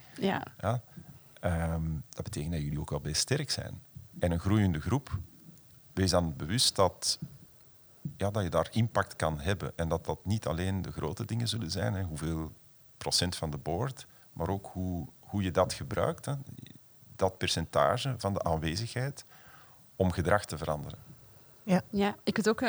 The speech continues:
Speaker 1: nog heel goed eigenlijk. Ehm, ik was ook, eh, op een event en er waren heel veel mannen in pak. <laughs> Ik voelde mij een beetje ongemakkelijk, dus ik moest mezelf al een beetje zo,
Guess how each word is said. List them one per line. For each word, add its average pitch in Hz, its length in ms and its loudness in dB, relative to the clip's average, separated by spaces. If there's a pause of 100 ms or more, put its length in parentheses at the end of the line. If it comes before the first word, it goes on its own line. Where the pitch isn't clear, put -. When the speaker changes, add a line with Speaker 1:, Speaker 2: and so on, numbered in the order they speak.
Speaker 1:
nog 214 160 2
heel 202 240 10
goed 220 160 8
eigenlijk. 214 400 6
Ehm, 185 260 8
ik 139 220 2
was 196 160 8
ook, 214 160 4
eh, 190 180 8
op - 120 2
een 185 100 8
event 190 420 6
en 185 120 0
er 180 60 2
waren 170 220 2
heel 214 200 4
veel 202 160 2
mannen 196 400 6 (120)
in 185 220 4
pak. - 240 2 (440)
<laughs> - 460 4
Ik - 80 -10
voelde 208 160 8
mij 196 80 12
een 190 60 10
beetje 262 280 6
ongemakkelijk, 220 580 6
dus 208 100 2
ik - 80 0
moest 220 140 2
mezelf 196 280 6
al 214 120 6
een 202 80 4
beetje 214 300 2
zo, 202 220 6